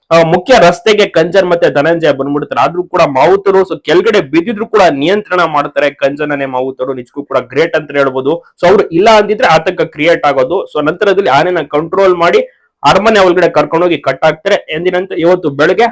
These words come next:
ವಾಪಸ್ ವಾಕ್ ನಲ್ಲಿ ಭಾಗಿಯಾಗ್ತಾರೆ. ನೋಡ್ತಾ ಇರ್ಬೋದು, ಧನಂಜಯ ಲಾಸ್ಟ್ ನಲ್ಲಿ ಇದ್ದಾನೆ, ಏಕಲವ್ಯ ಫ್ರಂಟ್ ನಲ್ಲಿ ಇದ್ದಾನೆ. So ಅರ್ಧದಲ್ಲಿ ಯೂ ಟರ್ನ್ ಅನ್ನ ಮಾಡ್ಕೊಂಡು ವಾಪಸ್ ಅರಮನೆಗೆ ಹೊರಟು ಹೋಗ್ತಾರೆ.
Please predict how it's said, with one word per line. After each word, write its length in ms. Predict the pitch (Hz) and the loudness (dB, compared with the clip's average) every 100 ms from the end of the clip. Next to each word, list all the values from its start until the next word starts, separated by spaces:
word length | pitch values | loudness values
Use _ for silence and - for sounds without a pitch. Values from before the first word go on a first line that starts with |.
| 233 | 0
ವಾಪಸ್ 400 | 139 139 156 151 | -2 0 -2 -2
ವಾಕ್ 340 | 139 127 151 160 | -2 0 -2 -2
ನಲ್ಲಿ 180 | 139 | -4
ಭಾಗಿಯಾಗ್ತಾರೆ. 480 | 131 139 139 131 147 | -2 -2 -2 -6 -6
ನೋಡ್ತಾ 240 | 139 143 147 | -6 -6 -6
ಇರ್ಬೋದು, 260 | 160 139 | -6 -4
ಧನಂಜಯ 400 | 131 151 170 175 | -2 0 0 0
ಲಾಸ್ಟ್ 300 | 127 135 170 | 2 0 0
ನಲ್ಲಿ 140 | 160 147 | -4 -2
ಇದ್ದಾನೆ, 180 | 170 160 147 | -2 0 -4
ಏಕಲವ್ಯ 340 | 160 160 156 139 | 0 -2 0 -2
ಫ್ರಂಟ್ 260 | - 156 - | -2 -6 -4
ನಲ್ಲಿ 140 | 156 | -4
ಇದ್ದಾನೆ. 420 | 147 160 - _ _ | -2 -4 -6 _ _
So 80 | - | 2
ಅರ್ಧದಲ್ಲಿ 480 | 139 165 196 190 202 196 | 2 4 2 2 2 2
ಯೂ 120 | 156 | 0
ಟರ್ನ್ 220 | 220 208 196 | 0 0 2
ಅನ್ನ 120 | 175 | 0
ಮಾಡ್ಕೊಂಡು 520 | 165 151 147 185 202 | 0 0 0 -4 0
ವಾಪಸ್ 360 | 139 131 170 131 | 0 0 -2 0
ಅರಮನೆಗೆ 380 | 131 143 151 | -2 -4 -4
ಹೊರಟು 280 | 135 120 117 | -2 -2 -2
ಹೋಗ್ತಾರೆ. 540 | 127 - 131 170 - | -4 -2 -2 -2 -4